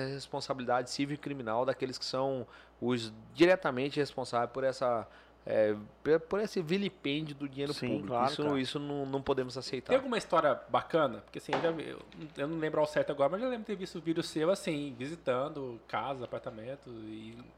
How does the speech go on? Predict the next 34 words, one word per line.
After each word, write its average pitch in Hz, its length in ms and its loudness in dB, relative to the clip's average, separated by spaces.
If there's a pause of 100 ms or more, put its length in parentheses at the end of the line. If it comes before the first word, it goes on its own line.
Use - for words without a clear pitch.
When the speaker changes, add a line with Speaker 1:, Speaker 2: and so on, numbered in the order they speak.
(200)
Speaker 3:
perguntando, 135 540 0
ligando, 131 320 -2
interfonando. 127 960 -2
Speaker 1:
É, 139 180 8
já 135 140 6
aconteceu 160 880 6
algumas 127 720 4
vezes 120 300 2
da 123 100 4
gente 120 540 0
Speaker 2:
Da - 80 8
Speaker 1:
eu - 20 6
Speaker 2:
cesta 226 240 6
básica, 143 420 4
não 123 80 -6
foi? - 80 -10
Speaker 1:
Não, 233 300 8
Speaker 2:
Não. 247 100 0
Speaker 1:
co- - 240 -6 (840)
Speaker 2:
Teve 147 120 0
uma 262 60 2
Speaker 1:
a - 20 4
Speaker 2:
rola 185 140 6
Speaker 1:
cesta 190 80 8
Speaker 2:
de 196 60 12
cesta - 160 10
Speaker 1:
básica 160 200 10
foi 113 100 8
o - 40 12
Speaker 2:
básica. 175 220 4
Speaker 1:
seguinte: 127 240 4
um 156 60 2
dia 185 120 0
eu, 330 160 6